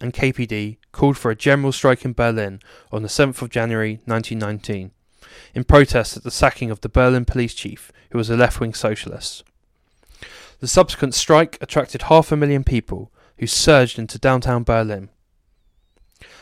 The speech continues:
Some of the participants organized a plan to oust the S P D government and launch a communist revolution.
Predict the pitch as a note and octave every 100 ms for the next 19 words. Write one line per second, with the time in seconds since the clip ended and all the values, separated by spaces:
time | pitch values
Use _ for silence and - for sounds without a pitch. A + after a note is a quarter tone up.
0 | _ - E3 F3 D#3 D3 - D#3 E3 -
1 | F3 - - - C#3 C#3+ C3+ C3 C#3 -
2 | F3 A2 G2+ - - D3 D3 - C#3 -
3 | C#3+ C3 B2+ B2+ A2 F#2 - - - -
4 | - B2 C#3+ C3 A#2+ - C#3+ C3+ C3 C#3
5 | B2+ B2 A2 - F#2+